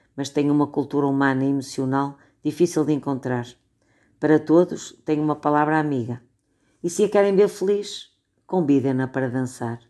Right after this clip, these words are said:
Ninguém a iguala. A raça ajuda ao engenho e a dança está-lhe no corpo e na alma.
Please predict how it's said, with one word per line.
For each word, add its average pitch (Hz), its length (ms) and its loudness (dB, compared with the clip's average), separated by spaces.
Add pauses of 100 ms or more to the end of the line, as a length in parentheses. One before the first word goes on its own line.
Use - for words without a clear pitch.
(400)
Ninguém 139 540 -2 (120)
a 143 80 -6
iguala. 131 480 -4 (1040)
A 160 80 2
raça 185 560 0
ajuda 175 380 2
ao 190 60 4
engenho 143 560 -2 (140)
e 190 140 0
a 196 40 2
dança 156 460 -2 (220)
está-lhe 143 400 0
no 151 120 2
corpo 135 400 -4
e 143 100 -2
na 143 120 2
alma. 123 320 -4